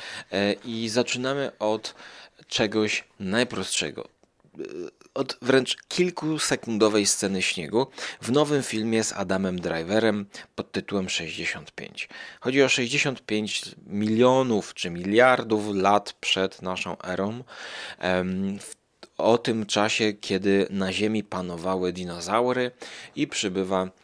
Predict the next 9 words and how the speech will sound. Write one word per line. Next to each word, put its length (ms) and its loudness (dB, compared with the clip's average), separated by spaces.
na 160 -4
statku 520 0
Adam 320 2
Driver 480 2
z 120 0
innej 360 4
galaktyki, 680 -2
rozbija 560 0
się 220 0